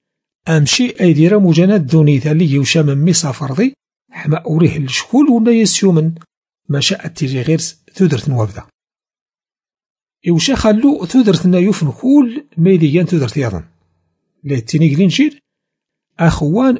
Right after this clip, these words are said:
أور ذا يدي تدو خاص ذا يشر إغرس يهلش. إذنك ديخذ حما أتيلي غير سن تودرت،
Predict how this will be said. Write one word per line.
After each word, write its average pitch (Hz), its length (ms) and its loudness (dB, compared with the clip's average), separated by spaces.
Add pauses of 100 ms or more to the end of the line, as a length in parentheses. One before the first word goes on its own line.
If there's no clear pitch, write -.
(100)
أور 180 160 2
ذا 147 100 2
يدي 160 220 2
تدو 233 640 -4
خاص - 360 -4
ذا 156 160 -2
يشر 160 480 -2
إغرس 165 380 -2
يهلش. 113 360 -2 (720)
إذنك 175 480 0
ديخذ 123 360 -2 (260)
حما 165 360 -2
أتيلي 156 340 -2
غير 151 180 0
سن 131 220 -4
تودرت، 160 440 -2